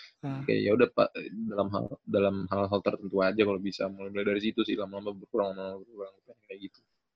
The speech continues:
Speaker 1: Hmm.
Speaker 2: Pengennya.
Speaker 1: Oke, nah, udah sih, itu doang. <laughs>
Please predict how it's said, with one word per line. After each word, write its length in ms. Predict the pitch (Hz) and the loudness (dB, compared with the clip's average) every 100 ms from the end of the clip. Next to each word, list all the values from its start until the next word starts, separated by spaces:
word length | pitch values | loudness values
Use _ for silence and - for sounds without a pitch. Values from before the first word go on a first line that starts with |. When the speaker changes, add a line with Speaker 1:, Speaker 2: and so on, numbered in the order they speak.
| _ _ _ _ _ _ _ _ _ | _ _ _ _ _ _ _ _ _
Speaker 1:
Hmm. 240 | 143 127 117 113 110 _ _ _ _ _ _ _ _ _ _ | -6 -6 -8 -14 -18 _ _ _ _ _ _ _ _ _ _
Speaker 2:
Pengennya. 560 | - - - - 95 - _ _ _ _ _ _ _ _ _ _ _ _ _ _ _ _ _ - - - - _ _ _ _ _ | -12 -10 -10 -12 -14 -20 _ _ _ _ _ _ _ _ _ _ _ _ _ _ _ _ _ -18 -18 -20 -20 _ _ _ _ _
Speaker 1:
Oke, 320 | 131 - - - - _ _ | -8 -8 -20 -20 -20 _ _
nah, 320 | - 147 139 110 _ _ - _ _ _ _ _ _ _ - _ _ _ | -6 -4 -4 -8 _ _ -20 _ _ _ _ _ _ _ -20 _ _ _
udah 180 | 175 139 | -4 -4
sih, 160 | 175 160 | -4 -6
itu 160 | 147 220 | 6 6
doang. 240 | - 127 | 6 -2
<laughs> 80 | - | -2